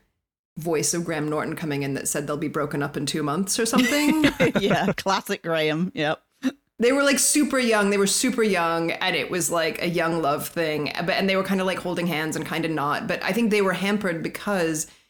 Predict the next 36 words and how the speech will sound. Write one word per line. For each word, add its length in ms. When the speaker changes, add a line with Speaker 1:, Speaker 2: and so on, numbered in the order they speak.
Speaker 1:
they 160
didn't 220
do 140
one 240
thing 180
or 140
the 160
other. 180
They 140
couldn't 240
play 140
to 60
the 80
crowd. 420
They 120
couldn't 260
make 200
use 180
of 140
the 80
stage. 640
So, 200
I 80
mean, 160
they, 140
these, 280
these 200
two 280
people 320
seemed 460
really 420
into 480
each 220
other. 460
Like, 260
the 540